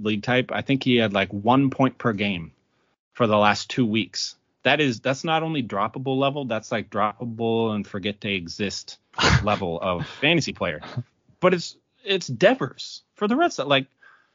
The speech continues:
Speaker 1: of all the people in the world to do that, it should not be Devers. And at this point, if you, I guess if you wanna ride it out because, dang, he hit a grand slam, cool. But also, like, I'm dropping him because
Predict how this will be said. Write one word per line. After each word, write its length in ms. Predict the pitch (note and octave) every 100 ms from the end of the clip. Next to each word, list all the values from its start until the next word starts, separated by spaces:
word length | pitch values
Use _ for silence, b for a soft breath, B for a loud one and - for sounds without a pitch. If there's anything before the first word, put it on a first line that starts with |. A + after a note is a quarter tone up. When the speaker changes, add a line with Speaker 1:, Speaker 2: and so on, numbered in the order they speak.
| b b _ _ _ _
Speaker 1:
of 140 | F#3+ F#3+
all 240 | E3+ A#3
the 100 | A#3
people 300 | A3 A3 G3
in 60 | F#3
the 60 |
world 300 | D#3 E3+ E3+
to 80 | D#3
do 280 | C3 D#3 C#3+
that, 340 | G2+ F#2+ G2+
it 100 | C3
should 320 | C3+ - F3
not 380 | E3+ F3 E3+ E3+
be 100 | E3
Devers. 480 | D3+ D#3+ C3 F#2 F#2
And 140 | A2+
at 100 | A#2
this 160 | D3+ D#3+
point, 360 | - D#3 D3 - _ _ _ _ _ _ _ _ C3+
if 180 | B2+
you, 80 | B2+
I 100 | B2+
guess 200 | C3+ C#3
if 140 | D#3+ C3
you 80 | B2
wanna 320 | A#2+ D3 C#3+
ride 240 | B2+ C#3+
it 100 | C3
out 180 | C3 C#3+
because, 380 | G#2+ A#2+ A2+ - -
dang, 360 | D#3 D3 C3 G#2+
he 160 | B2+
hit 80 | D3+
a 60 | C3
grand 340 | E3 D#3+ C3+
slam, 480 | - D#3+ D3 A2 E2+ _ _ _ _ _ _ -
cool. 340 | F#3+ G3+ C#3
But 220 | G2 A2 A#2+
also, 380 | E3 - B2+
like, 280 | A2 G2 F2+ -
I'm 240 | - D4+
dropping 320 | D#3+ E2+ -
him 220 | F#2 C3+ -
because 280 | A#2+ A#2 G#2+